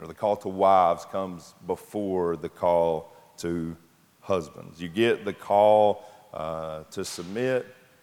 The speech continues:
before you get the call to sacrifice. And, and we know, historically speaking, um,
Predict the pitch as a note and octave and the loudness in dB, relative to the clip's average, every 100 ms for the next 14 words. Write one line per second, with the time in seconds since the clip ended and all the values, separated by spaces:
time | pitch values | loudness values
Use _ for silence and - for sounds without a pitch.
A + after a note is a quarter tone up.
0 | _ F2+ F2+ G2 G2 F#2+ E2+ F2 E2+ - | _ -16 -10 -6 -4 -6 -8 -12 -12 -6
1 | F2 D#2+ D#2 - D2+ A#2 A2 - - - | -4 -4 -6 -12 -8 -6 -8 -12 -20 -18
2 | G1+ - - F#2+ F2 _ _ _ _ _ | -16 -16 -14 -14 -14 _ _ _ _ _
3 | - G2 G2+ F2 G2 D#3+ A#2 C3 A2+ F#2 | -8 -4 -4 -4 -6 -4 -2 0 0 -2
4 | E2+ F#2 - A#2 A#2+ A2+ G2 E2 - A#2 | -8 -14 -12 -4 -4 -4 -8 -12 -12 -10
5 | D3+ - D#2 E2 _ _ _ _ - F2 | -10 -12 -18 -18 _ _ _ _ -12 -8
6 | F2+ F2+ F2 | -6 -6 -8